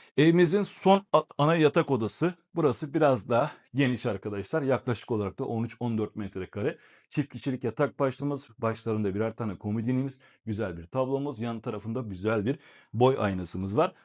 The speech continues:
Odalarımızın hepsi zaten laminat parkeden, e, ara koridor ve, e, şeyler seramikten dizayn edilmiş. Burada güzel bir gardırobumuz var. Hemen burada da bir makyaj aynamız var.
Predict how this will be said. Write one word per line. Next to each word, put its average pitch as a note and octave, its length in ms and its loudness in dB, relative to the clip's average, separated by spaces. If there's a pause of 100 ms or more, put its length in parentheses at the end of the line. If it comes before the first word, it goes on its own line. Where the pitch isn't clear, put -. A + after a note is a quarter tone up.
Odalarımızın D#3 600 2
hepsi C3+ 400 -4
zaten A#2 460 -4
laminat B2 420 -2
parkeden, D#3 460 -2 (400)
e, A2+ 140 0
ara D3 280 -2
koridor C#3+ 460 -2
ve, C3+ 140 -2 (220)
e, A2 300 -2
şeyler C3+ 400 0 (220)
seramikten C3 680 -4
dizayn G2 260 -4
edilmiş. D3 460 -2 (220)
Burada C3 200 0
güzel C3 380 -2
bir B2 200 -4
gardırobumuz B2 640 0
var. C#3 120 -4
Hemen A2+ 340 -6
burada A2 220 -2
da F#2 120 -4
bir D#3 120 2 (320)
makyaj A2+ 420 -4
aynamız A#2 400 -2
var. F#2+ 120 -2